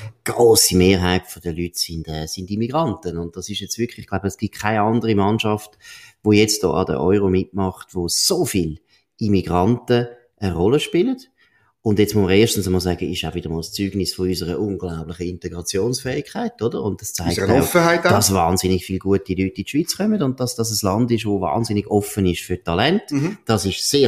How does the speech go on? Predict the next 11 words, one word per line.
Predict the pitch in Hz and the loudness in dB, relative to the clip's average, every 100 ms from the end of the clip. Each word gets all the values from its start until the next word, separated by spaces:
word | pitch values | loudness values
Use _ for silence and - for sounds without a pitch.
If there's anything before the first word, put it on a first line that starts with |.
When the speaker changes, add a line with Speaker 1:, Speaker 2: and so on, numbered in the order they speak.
| - | 2
Speaker 1:
positiv. | 95 110 131 147 151 - - - | 0 0 0 -2 -2 -6 -8 -2
Und | 110 | -2
was | 101 147 147 | 2 2 2
ich | |
aber | 123 104 | 2 2
auch | 123 | 0
noch | 139 | 0
schön | 117 123 135 | 0 -2 0
finde, | 127 120 107 | -2 -2 -4
ist, | 98 | -2
äh, | 98 95 | -2 -2